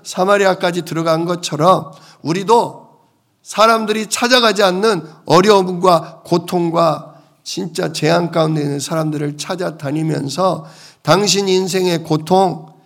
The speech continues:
당신 인생의 불행, 당신 인생의 허전함을 해결해 주실 분이 있습니다. 그분이 예수님입니다. 하나님 떠나 있기 때문에 당신 인생의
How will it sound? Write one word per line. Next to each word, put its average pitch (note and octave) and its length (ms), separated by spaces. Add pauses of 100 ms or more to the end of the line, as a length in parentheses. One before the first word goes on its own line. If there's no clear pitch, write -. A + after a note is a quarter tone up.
(220)
당신 F#3+ 440
인생의 G3 440
불행, E3 540 (220)
당신 G#3+ 420
인생의 G#3+ 500 (280)
허전함을 A3 580
해결해 F#3+ 440
주실 E3 340
분이 F#3 380 (360)
있습니다. D#3 1040 (680)
그분이 C#3 420
예수님입니다. C#3+ 1120 (2250)
하나님 F3 540
떠나 C4+ 280
있기 G#3+ 220
때문에 E3+ 840
당신 F#3+ 400
인생의 D#3+ 460